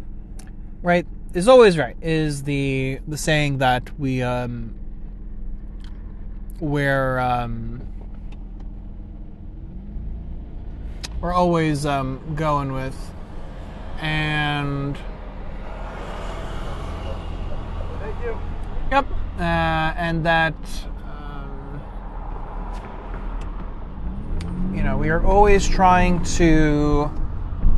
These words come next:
Speaker 1: um, you know, have to do with the customer being right, and, like, you know,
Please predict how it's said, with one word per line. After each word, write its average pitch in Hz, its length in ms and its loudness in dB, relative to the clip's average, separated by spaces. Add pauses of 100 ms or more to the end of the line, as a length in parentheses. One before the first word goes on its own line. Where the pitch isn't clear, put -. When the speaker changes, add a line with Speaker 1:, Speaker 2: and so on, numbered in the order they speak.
(360)
Speaker 1:
um, 123 760 2 (120)
you - 80 -2
know, - 220 0
have 214 220 8
to 208 60 0
do 190 140 6
with 180 80 6
the 165 60 2
customer 240 420 6
being 196 260 6
right, 180 800 8
and, 160 280 -2
like, 147 520 -2
you 165 100 -4
know, 135 320 -6